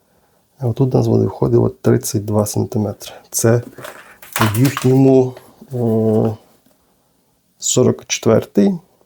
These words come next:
як європейський, U S A десятий, U K нуль п'ятий. Так, тепер покажу, е,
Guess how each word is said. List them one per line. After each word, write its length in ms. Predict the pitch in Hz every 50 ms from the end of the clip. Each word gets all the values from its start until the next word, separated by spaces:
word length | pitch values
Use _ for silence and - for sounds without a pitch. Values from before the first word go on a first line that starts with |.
| _ _ _ _ _ _ - -
як 220 | - 117 - - 113
європейський, 640 | 113 113 113 107 - - 170 202 - - - 160 - _ - - _ _ _ - _ _ _ _ -
U 280 | 117 117 107 107 113
S 260 | 117 117 117 - -
A 200 | 131 123 120 110
десятий, 720 | 104 117 - - - 175 180 175 - - 151 135 123 117
U 180 | 113 113 - -
K 240 | 127 127 127 127 123 - _ _ 120
нуль 180 | 113 117 113
п'ятий. 380 | 110 - 120 104 98 - - 104 - _ _ - - _ - - - - - - _ _
Так, 200 | - - 113 -
тепер 260 | - 113 - - 143 -
покажу, 600 | - 135 127 - 135 135 127 127 135 131 123 117 - - -
е, 60 | 113